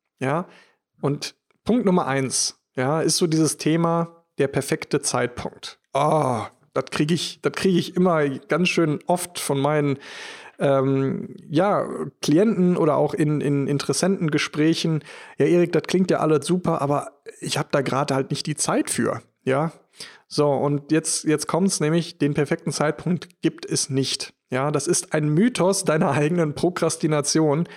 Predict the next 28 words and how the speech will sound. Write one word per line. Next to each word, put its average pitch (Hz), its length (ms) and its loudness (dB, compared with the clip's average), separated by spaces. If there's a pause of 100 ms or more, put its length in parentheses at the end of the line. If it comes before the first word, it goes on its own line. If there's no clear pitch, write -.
(300)
wenn 151 140 -2
du 160 80 2
dir 151 100 4
selber 165 300 2
sagst, 156 500 -2
"Ich 143 180 -2
bin 170 120 2
noch 170 80 2
nicht 165 180 0
bereit 147 320 0
dafür" 135 300 0
oder 135 140 2
"Das - 260 -2
hat - 160 -4
noch 131 160 -2
Zeit." - 480 -4 (500)
Manche 208 280 0
erreichen 185 360 2
ihren 160 160 2
Traumjob 160 380 0
nie, 208 420 4
weil 156 160 2
die 147 160 -4
Angst 196 420 0
sie 156 220 0
zu 185 260 -2
sehr 175 280 2
ausbremst. 139 720 -2